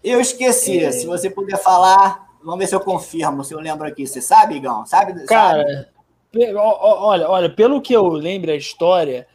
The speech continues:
Speaker 2: é, o que chegou até mim, pelo menos, né? É, mas aí vai me corrigindo, Igão, se eu estiver errado.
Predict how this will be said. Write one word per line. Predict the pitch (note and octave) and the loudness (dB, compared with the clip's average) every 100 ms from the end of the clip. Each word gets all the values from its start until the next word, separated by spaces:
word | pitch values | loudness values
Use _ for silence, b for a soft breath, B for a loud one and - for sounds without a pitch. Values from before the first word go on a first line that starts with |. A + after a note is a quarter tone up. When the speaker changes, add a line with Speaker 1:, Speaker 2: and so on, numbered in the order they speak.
| _ _ - | _ _ -10
Speaker 2:
é, | D#3+ D#3+ F3+ | -10 -8 -6
o | F#3 G3+ | -6 -6
que | - A3 | -6 -8
chegou | - G3+ F3+ | -2 -2 2
até | A3 A3+ G#3+ | 0 0 -4
mim, | F3+ F3+ | -4 -8
pelo | E3+ E3 | -8 -8
menos, | D3+ C#3+ C#3 B2+ | -8 -8 -10 -10
né? | D#3 E3 D3+ b b _ | -8 -8 -10 b b _
É, | - D#3 D#3 D3+ | -6 -2 0 0
mas | D#3 E3 E3+ | 2 2 4
aí | F#3 | 2
vai | G#3+ | 2
me | A3 | 0
corrigindo, | A3+ A#3+ B3 F3+ D#3+ | 0 0 2 0 -2
Igão, | D3+ D3+ | 0 -2
se | D3+ | -4
eu | |
estiver | - E3 D#3 | -6 -2 0
errado. | D3 G3 G3 G3+ | 2 0 0 -4